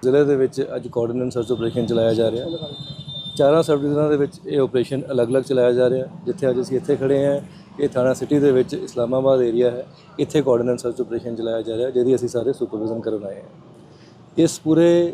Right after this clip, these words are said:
ਮੁਹਿੰਮ ਦੇ ਤਹਿਤ ਹੁਣ ਤੱਕ ਕਰੀਬ ਢਾਈ ਕੁ ਸੌ ਦੇ ਆਸ-ਪਾਸ ਐਫ ਆਈ ਆਰ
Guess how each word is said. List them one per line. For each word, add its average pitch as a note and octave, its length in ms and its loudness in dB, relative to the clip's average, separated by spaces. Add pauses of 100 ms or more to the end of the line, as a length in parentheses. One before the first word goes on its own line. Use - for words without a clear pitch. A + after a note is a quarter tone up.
(140)
ਮੁਹਿੰਮ C#3 300 -2
ਦੇ D3+ 100 2
ਤਹਿਤ C#3+ 320 -2 (180)
ਹੁਣ B2 120 -4
ਤੱਕ C#3 220 0 (180)
ਕਰੀਬ C3 240 2 (360)
ਢਾਈ B2 160 4
ਕੁ A2+ 60 -14
ਸੌ C#3+ 180 0
ਦੇ C#3+ 120 2
ਆਸ-ਪਾਸ B2 560 2 (160)
ਐਫ - 160 -8
ਆਈ B2 100 4
ਆਰ B2 160 6